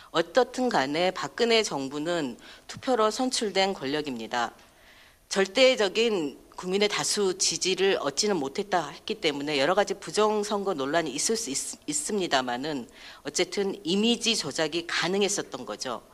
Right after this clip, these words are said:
그러니까 이미지 조작이 가능했었던 거는 누가 했느냐? 언론인, 언론인, 언론사가 한 거거든요. 언론사 누가 했느냐?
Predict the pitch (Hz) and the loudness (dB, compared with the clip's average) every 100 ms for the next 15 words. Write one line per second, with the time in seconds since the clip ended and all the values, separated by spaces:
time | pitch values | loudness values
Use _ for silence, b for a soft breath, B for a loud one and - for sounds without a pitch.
0 | B B B B - 233 262 269 180 151 | B B B B 0 2 4 2 0 0
1 | 185 170 - 156 170 180 175 160 - 127 | 2 0 -2 -2 0 0 0 -4 -6 -6
2 | 135 123 131 156 208 180 135 120 127 113 | -6 -6 -4 0 0 0 -6 -4 -4 -4
3 | - B B B 147 190 220 190 - 143 | -8 B B B 2 2 2 0 0 2
4 | 180 196 147 123 - 143 165 170 240 247 | 4 4 0 -4 -4 -2 -2 -4 0 0
5 | 196 151 139 113 110 110 135 127 110 - | 0 -4 -8 -8 -10 -8 -6 -6 -8 -18
6 | b b b b b b b b _ _ | b b b b b b b b _ _
7 | _ _ _ - 160 214 214 233 214 139 | _ _ _ -2 2 4 4 4 2 2
8 | 143 170 254 214 151 135 135 | -2 4 4 4 -4 -2 -2